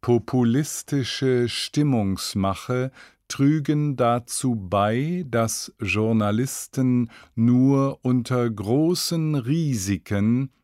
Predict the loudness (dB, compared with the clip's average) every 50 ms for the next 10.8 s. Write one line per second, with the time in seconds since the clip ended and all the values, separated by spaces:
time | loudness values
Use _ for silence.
0 | _ _ _ _ _ -2 -2 -2 -2 -2 -2 -2 -2 -2 -4 -6 -4 -2 0 0
1 | 0 0 0 -2 -4 -6 -10 -18 -20 -12 _ -4 -2 0 2 2 2 0 -2 -10
2 | -10 -6 -4 -4 -2 -4 -4 -6 -8 -6 -4 -2 -2 -2 -4 -4 -6 -6 -4 -4
3 | -4 -6 -8 -10 -18 -20 -20 -20 -20 -20 _ _ -4 -2 -2 0 -2 -4 -8 -10
4 | _ -4 -2 -2 -2 -4 -6 -8 -10 -12 -12 _ -2 -2 0 0 0 -2 -4 -4
5 | -2 -2 0 0 2 0 0 -2 -4 -6 -6 -2 -2 -2 -2 0 -2 -2 -2 -2
6 | -2 -2 -2 -2 -4 -4 -4 -4 -4 -6 -4 -4 -2 0 2 2 0 0 -4 -8
7 | -16 -20 _ _ _ _ -6 -4 -4 -4 -2 -2 0 0 0 0 0 0 0 0
8 | 0 -2 -2 -2 -4 -6 -10 -12 -8 -6 -4 -2 -2 -2 -4 -6 _ _ _ _
9 | _ _ _ _ _ -4 -4 -4 -6 -6 -2 0 0 0 0 -2 -4 -4 -4 -4
10 | -6 -4 -2 -2 -2 -2 -2 -2 -2 -2 0 -2 -2 -6 -10